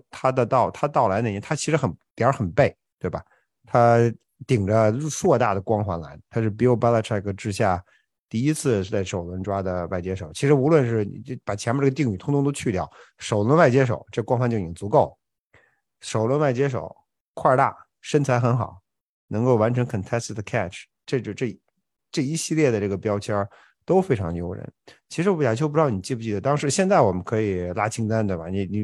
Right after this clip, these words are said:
把那个人名一拉，说在 Harry 后边这么多人，你怎么不选呢？但当时没有人说这话。当时在你选完了 N'Keal Harry 之后，包括 Harry 在常-，呃，在，呃，季前赛受伤之前的表现其实都很不错。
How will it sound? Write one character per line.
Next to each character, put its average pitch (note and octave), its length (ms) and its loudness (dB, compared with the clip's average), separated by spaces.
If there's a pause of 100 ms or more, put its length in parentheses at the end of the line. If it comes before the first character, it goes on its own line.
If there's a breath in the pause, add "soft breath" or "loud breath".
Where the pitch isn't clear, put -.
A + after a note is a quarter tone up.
(160)
把 G2 140 0
那 G#2 180 2
个 G2+ 80 4 (220)
人 G#2 200 0
名 B2 180 4
一 A#2 80 0
拉， B2 320 2
说 G#2 140 -4
在 G2+ 160 -4
Harry A#2 320 2
后 A2+ 140 2
边 G#2 120 2
这 D#3 140 4
么 C3 60 6
多 A#2 120 4
人， A2 220 2
你 A#2 80 0
怎 B2+ 80 2
么 A#2+ 80 -2
不 C#3 80 -4
选 A#2+ 180 -2
呢？ A#2+ 140 -2 (400 soft breath)
但 D#3+ 160 0
当 F3+ 180 6
时 E3+ 120 2
没 D#3 100 6
有 F3 80 8
人 G#2+ 80 6
说 F2 140 -4
这 E2 120 -8
话。 D#2 160 -10 (600)
当 C3 160 4
时 D3 160 4
在 D3 160 6
你 B2 140 2
选 G2+ 260 -4
完 F2 160 -4
了 G#2+ 340 0
N'Keal G2+ 340 0
Harry A#2 280 2
之 G2+ 140 -4
后， A2+ 320 2 (420)
包 B2+ 200 4
括 B2+ 280 0
Harry B2 380 -2
在 F#2+ 420 -4
常-， G2+ 300 -6
呃， A2+ 100 -4
在， G2 300 -2
呃， F2+ 280 -8
季 B2+ 140 -12
前 A2 220 -4
赛 C3+ 260 2 (140)
受 A#2 300 2
伤 C3 280 2
之 D3 140 0
前 G#2+ 420 0 (380)
的 G#2+ 80 -2
表 F2 240 -4
现 B2 240 0 (100)
其 - 160 -8
实 F#3+ 120 -2
都 A#3+ 120 2
很 G#2 140 -2
不 G2+ 100 -8
错。 - 300 -4